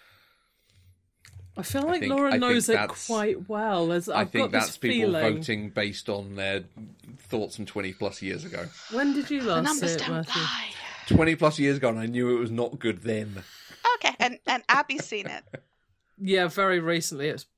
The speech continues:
Speaker 1: flipping awful.
Speaker 3: And I saw it the other week, and it was
Speaker 1: Oh.
Speaker 3: really lovely.
Speaker 1: <laughs>
Speaker 3: So, over to
Speaker 1: Looking
Speaker 3: you,
Speaker 1: forward to
Speaker 3: Matthew.
Speaker 1: our podcast.
Speaker 2: On that
Speaker 3: Absolutely.
Speaker 2: harmonious note. <laughs> Um,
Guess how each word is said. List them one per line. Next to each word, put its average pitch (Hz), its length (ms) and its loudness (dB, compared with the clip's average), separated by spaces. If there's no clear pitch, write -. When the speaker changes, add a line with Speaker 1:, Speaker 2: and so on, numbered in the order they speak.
Speaker 1:
flipping - 600 -6
awful. 160 520 -4
Speaker 3:
And - 100 -16
I - 100 -10
saw - 220 -8
it - 200 -6
the 170 100 -8
other 160 140 -8
week, - 280 -12
and - 100 -16
it - 100 -20
was 185 140 -12
Speaker 1:
Oh. 180 400 -2
Speaker 3:
really 175 220 -14
lovely. 180 380 -12
Speaker 1:
<laughs> - 40 -20
Speaker 3:
So, - 120 6
over 359 180 8
to - 60 6
Speaker 1:
Looking 277 180 6
Speaker 3:
you, 294 60 8
Speaker 1:
forward 311 260 4
to 330 140 2
Speaker 3:
Matthew. 320 260 2
Speaker 1:
our 285 60 -2
podcast. 170 520 2
Speaker 2:
On 156 220 4
that 151 220 6
Speaker 3:
Absolutely. 139 380 2
Speaker 2:
harmonious 135 580 2
note. 110 500 -4
<laughs> - 60 8
Um, 120 540 0